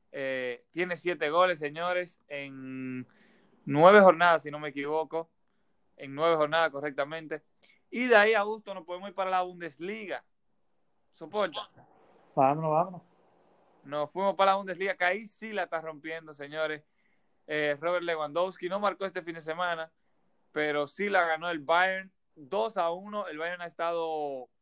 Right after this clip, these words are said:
Speaker 1: ha estado peleando mucho sus partidos. Eh, la verdad, eh, Lewandowski descansó. Lo más seguro por eso no marcó, porque,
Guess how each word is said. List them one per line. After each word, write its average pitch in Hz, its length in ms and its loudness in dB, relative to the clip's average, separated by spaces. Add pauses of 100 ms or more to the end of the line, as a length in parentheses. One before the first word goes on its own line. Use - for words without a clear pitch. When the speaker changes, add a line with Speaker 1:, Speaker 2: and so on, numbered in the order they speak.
(760)
Speaker 1:
ha 160 80 -6
estado 196 280 -2
peleando 196 360 -4
mucho 190 360 -8
sus 143 160 -18
partidos. 123 640 -2 (520)
Eh, 135 80 -8
la 143 120 6
verdad, 147 420 4
eh, 151 360 -4
Lewandowski 156 760 -2
descansó. 175 720 -2 (920)
Lo 156 140 -4
más 165 140 -4
seguro 196 280 -2
por 175 120 2
eso 180 140 -6
no 180 100 -4
marcó, 175 320 0
porque, 151 360 -6